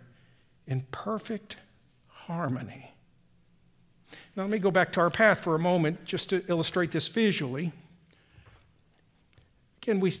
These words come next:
we know there's a path in front of us. Where are we gonna focus? Well, Paul would say we focus our heart's attention on these qualities. He gave you a list of them. Compassion, have a compassionate heart, kindness, humility,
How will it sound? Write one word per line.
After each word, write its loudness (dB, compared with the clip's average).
we 0
know 8
there's 4
a 4
path 2
in 2
front 4
of -4
us. -4
Where 2
are 4
we 2
gonna 0
focus? -2
Well, 0
Paul 4
would 6
say 4
we 4
focus 4
our 4
heart's 2
attention 4
on 2
these 8
qualities. 4
He 4
gave 6
you 8
a -
list 6
of 0
them. -2
Compassion, 2
have 2
a -10
compassionate 4
heart, 8
kindness, 6
humility, 6